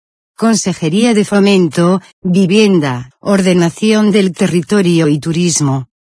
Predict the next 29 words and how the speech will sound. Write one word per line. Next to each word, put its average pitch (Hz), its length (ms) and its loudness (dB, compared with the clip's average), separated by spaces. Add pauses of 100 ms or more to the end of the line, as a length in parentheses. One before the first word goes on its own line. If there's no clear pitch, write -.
(220)
Información 202 920 0
pública. 139 760 -2 (440)
Anuncio 226 600 0
de 196 80 0
treinta 202 400 0
y 196 160 2
uno 214 240 2
de 196 60 2
enero 214 300 0
de 196 120 0
dos 185 180 -2
mil 247 300 2
doce 262 360 -2
sobre 170 300 -2
construcción 226 920 0
de 208 120 2
horno 254 320 2
de 226 140 0
carbón 190 460 0
vegetal. 160 680 -4 (460)
Situación, 214 880 -2 (240)
parcela 220 640 0
doscientos 202 680 -2
noventa 180 400 0
y 160 80 2
dos 190 220 0
del 185 260 -2
polígono 240 580 0
seis. - 580 -4